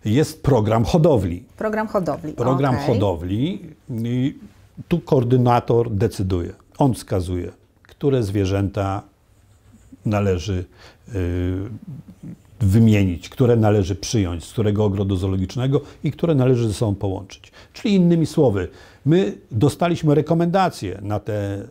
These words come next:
Speaker 1: samce z Gdańska, lwów angolskich i tego samca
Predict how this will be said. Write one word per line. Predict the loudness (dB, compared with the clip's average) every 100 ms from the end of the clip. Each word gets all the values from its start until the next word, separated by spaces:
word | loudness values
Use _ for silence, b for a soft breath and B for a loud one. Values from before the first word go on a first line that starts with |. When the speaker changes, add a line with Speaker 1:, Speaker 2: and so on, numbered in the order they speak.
| -18
Speaker 1:
samce | -6 -2 -2 -4 -4 -4
z |
Gdańska, | -2 0 0 0 -4 0 0 -2 B B B B
lwów | 0 2 2 0 -2
angolskich | -4 -2 0 0 -2 -4 -2 -2 -6
i | -6
tego | -2 0 0 -2
samca | -10 -6 -4 -4 -4 -4 -4 -6